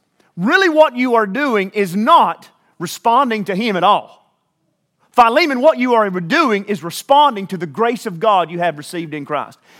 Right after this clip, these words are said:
Y'all, the worst advice you could ever hear when it comes to forgiveness is to forgive and forget. It's the worst advice you could ever hear. It's thoroughly unbiblical. I mean, can you really forget? You forget the lies people tell you, forget the way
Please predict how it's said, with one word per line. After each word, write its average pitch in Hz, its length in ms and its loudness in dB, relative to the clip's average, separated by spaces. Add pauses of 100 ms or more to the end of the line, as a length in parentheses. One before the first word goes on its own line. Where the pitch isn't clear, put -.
(120)
Y'all, 262 520 2 (160)
the 190 100 0
worst 196 520 -2
advice 202 520 -2
you 202 80 -8
could 175 160 -8 (100)
ever 330 380 6
hear 311 340 0
when 170 140 -4
it 175 100 -12
comes 208 260 -6
to 185 100 -12
forgiveness 180 500 -4 (200)
is 220 120 -2
to 240 140 -4
forgive 196 480 -4
and 208 160 -4
forget. 151 500 -12 (480)
It's - 80 -20
the 202 80 -4
worst 247 460 2
advice 214 400 -4
you 208 60 -12
could 180 100 -6
ever 165 180 -4
hear. 117 280 -12 (520)
It's - 220 -16
thoroughly 320 400 6
unbiblical. 180 600 -6 (840)
I - 60 -18
mean, 254 140 -4
can 285 180 -4
you 269 100 -4
really 247 240 -4
forget? 226 540 -10 (1300)
You 208 80 -12
forget 208 400 -6
the 233 80 2
lies 220 440 0
people 240 260 -8
tell 240 240 -2
you, 254 140 -6
forget 190 400 -8
the 247 80 -6
way 226 340 -4